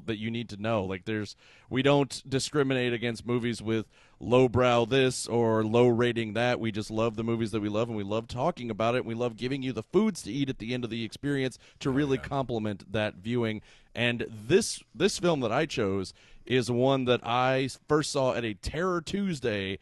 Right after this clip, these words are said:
Speaker 1: at the, uh, Alamo Drafthouse on, uh, Sixth Street, the Alamo Drafthouse Ritz that no longer exists, unfortunately. But it is a, uh, a very awesome, um,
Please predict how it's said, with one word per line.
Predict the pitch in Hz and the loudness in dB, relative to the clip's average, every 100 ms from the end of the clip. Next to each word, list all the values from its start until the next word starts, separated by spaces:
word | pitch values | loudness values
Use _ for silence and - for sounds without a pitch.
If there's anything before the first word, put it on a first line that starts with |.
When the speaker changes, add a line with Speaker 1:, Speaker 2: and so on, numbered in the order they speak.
| _ _ | _ _
Speaker 1:
at | 113 - | -6 -4
the, | 117 113 110 | -4 -2 0
uh, | 107 | 0
Alamo | 110 135 135 | 0 0 0
Drafthouse | 120 127 - 120 113 | 0 0 0 -2 -2
on, | 120 117 113 107 - - - | -2 -2 -2 -6 -10 -16 -10
uh, | 92 92 92 | -8 -8 -8
Sixth | - - - | -6 -6 -4
Street, | 139 98 - | -4 -4 -4
the | 113 | -2
Alamo | 131 123 | -2 0
Drafthouse | 120 120 104 | -2 -2 -4
Ritz | 120 117 | -4 -4
that | 117 90 | -8 -4
no | 139 226 | 2 2
longer | 131 101 87 | 2 -2 -6
exists, | 85 90 92 - | -8 -12 -12 -12
unfortunately. | 92 98 92 95 90 104 - _ _ - | -8 -6 -6 -6 -6 -6 -8 _ _ -6
But | 113 113 | -2 -2
it | 110 | 0
is | 123 110 | -4 -2
a, | 123 120 113 113 | -2 0 -2 -4
uh, | - 107 - | -4 -6 -8
a | - 123 110 113 | -6 -6 -6 -4
very | 151 190 190 | 0 2 0
awesome, | - 139 - 151 143 139 - _ _ _ _ _ _ _ | 0 -2 -2 -4 -4 -6 -12 _ _ _ _ _ _ _
um, | - 101 98 95 95 101 | -6 -4 -4 -4 -6 -8